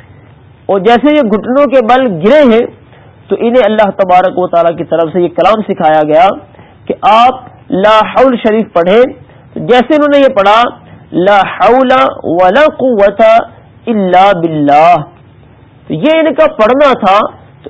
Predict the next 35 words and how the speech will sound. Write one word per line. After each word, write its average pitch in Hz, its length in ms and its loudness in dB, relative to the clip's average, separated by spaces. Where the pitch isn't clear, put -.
اس 254 160 -4
پڑھنے 220 360 0
کی 247 240 -6
برکت 185 500 0
سے 208 140 -2
ان 190 220 -4
کے 190 140 -6
اندر 160 340 -2
یہ 285 200 -2
طاقت 226 400 0
آ 180 160 4
گئی 202 240 0
کہ 180 100 -6
یہ 196 220 -2
بالکل 240 680 -2
سیدھے 202 300 0
اپنے 180 340 -4
پاؤں 160 320 -4
پر 175 220 0
کھڑے 139 280 -6
ہو 131 200 -6
گئے۔ 131 200 -4
جب 247 220 0
یہ 240 120 -2
سیدھے 285 220 2
اپنے 247 320 0
پاؤں 214 200 -2
پر 214 180 -2
کھڑے 180 240 -2
ہوئے 202 280 0
ہیں 220 160 0
تو - 140 -20
اب 269 220 -2
یہ 277 280 0
کلمہ 233 380 2